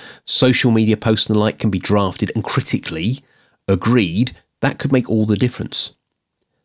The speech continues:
Shorter reporting lines could be a real advantage. And finally, think about feedback loops.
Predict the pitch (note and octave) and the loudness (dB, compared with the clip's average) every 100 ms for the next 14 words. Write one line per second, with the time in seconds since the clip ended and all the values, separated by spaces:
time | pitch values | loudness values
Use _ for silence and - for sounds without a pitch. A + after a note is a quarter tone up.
0 | _ - - E3 C#3+ G#2 F#2+ - F#2+ - | _ -2 2 2 2 0 0 0 -4 -2
1 | F#2 F2 F2 F2 - _ _ - C3+ G#2+ | -2 0 0 -2 -4 _ _ -2 2 2
2 | G2 G2+ F#2+ F2 G2 G2+ F2 - - - | 2 4 2 2 2 0 -2 -6 -8 -8
3 | _ _ _ _ _ _ _ _ _ _ | _ _ _ _ _ _ _ _ _ _
4 | _ _ - D3+ G#3+ G#3+ D3+ D#3 D#3 D3 | _ _ -2 2 4 4 2 2 0 0
5 | - E3+ D#3+ C#3+ - - E2 - - | 0 0 0 -4 -8 -10 -10 -6 -8